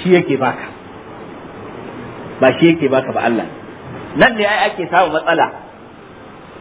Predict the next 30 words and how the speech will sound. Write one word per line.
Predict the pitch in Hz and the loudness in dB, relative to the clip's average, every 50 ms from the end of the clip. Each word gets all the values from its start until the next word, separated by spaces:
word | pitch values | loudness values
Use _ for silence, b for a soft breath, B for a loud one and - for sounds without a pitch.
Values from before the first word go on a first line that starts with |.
| 110 117 | -6 0
da, | 131 135 123 - - - - - | 2 2 2 0 -2 -8 -8 0
wato, | 147 151 - - - 139 131 117 104 - - - - - 156 139 | 4 6 6 6 4 2 0 0 -2 -6 -10 -14 -12 -10 -2 4
game | 139 151 156 180 196 | 4 6 8 8 6
da | 196 185 165 | 6 6 6
waɗanda | 175 196 - 196 175 156 143 139 - | 6 6 6 4 0 0 0 -2 -2
ake | 120 123 - 151 | -2 -4 -6 -2
ta | 147 - 175 | 0 0 0
ƙoƙarin | - 165 156 156 156 156 156 160 - - | 0 -2 0 0 2 2 2 0 -2 -2
a | 127 127 | -2 2
dawo | 131 147 160 165 175 180 180 | 4 6 8 8 8 6 6
da | 165 135 - | 2 0 -2
su | - 147 139 | -6 -6 -6
ga | 135 123 | -6 -8
tauhidi | - 120 117 120 135 135 120 117 110 | -8 -10 -8 -6 -6 -6 -6 -6 -10
tsantsa. | - 104 110 - 98 101 - - - - - - - - - - - - - - - - - - - - - - - - - - | -10 -12 -12 -12 -12 -12 -12 -14 -18 -20 -20 -20 -20 -20 -20 -20 -20 -20 -20 -20 -18 -18 -18 -18 -18 -18 -18 -18 -18 -18 -12 -6
Har | - 151 180 190 | -2 0 0 2
nan | 185 190 190 190 180 | 4 4 4 4 4
da | 165 - - | 2 0 0
suka | 175 170 180 147 | 0 2 4 4
wuce, | 147 156 151 - 165 147 147 147 - - - - - 131 | 4 4 4 4 2 2 2 2 -4 -10 -14 -14 -10 -8
mushrikai | 131 131 - - 139 135 - 175 180 | -8 -4 -2 0 0 4 4 4 4
da | 165 - | 4 2
suka | - - 160 139 | 0 0 -2 0
gabata, | 123 123 131 151 156 143 - 139 127 - - - - - - - - - - - - - - - - - - - - - | 2 2 4 4 4 4 0 -4 -6 -8 -14 -16 -18 -18 -18 -18 -18 -18 -18 -18 -18 -18 -18 -18 -16 -16 -16 -14 0 4
za | 160 202 202 | 4 6 6
ga | 165 190 | 6 4
a | 160 165 | 2 4
janibin | 160 190 202 196 196 170 170 180 175 - | 6 6 6 6 6 2 0 -2 -2 0
tauhidin | 180 160 151 143 165 175 160 160 | 0 0 2 4 4 4 4 4
rububiyya | 151 143 147 131 139 143 123 151 160 165 151 120 | 2 0 0 0 0 0 2 2 4 4 4 2